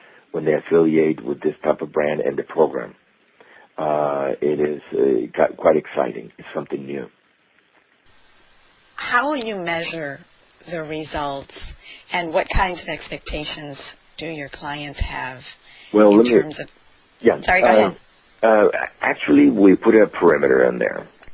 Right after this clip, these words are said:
Speaker 1: Uh, on the first go, we say we're gonna reach one point five million Hispanics. And every Hispanic that we reach, that's gonna be an acquired consumer, meaning a, uh,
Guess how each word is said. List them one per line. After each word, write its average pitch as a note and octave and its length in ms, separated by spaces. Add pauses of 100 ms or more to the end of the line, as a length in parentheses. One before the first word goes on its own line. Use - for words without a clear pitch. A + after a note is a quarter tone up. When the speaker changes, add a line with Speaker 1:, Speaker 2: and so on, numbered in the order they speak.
Speaker 1:
Uh, D#2 560
on E2 100
the D#2 80 (100)
first A2 240
go, D2 400 (600)
we F#2 160 (120)
say E2 160
we're E2 140
gonna E2 140
reach D#2 240
one D#2 240
point D#2 300
five C#2+ 180
million C#2+ 400
Hispanics. G#1+ 440 (840)
And D#2+ 340 (100)
every G#2 460
Hispanic D#2 520
that C2+ 100
we C2 100
reach, D#2+ 340 (480)
that's D2+ 220
gonna D#2 180
be C#2 460
an C#2+ 140
acquired D#2 540
consumer, C#2 640
meaning C2+ 500
a, C2+ 280
uh, C2 300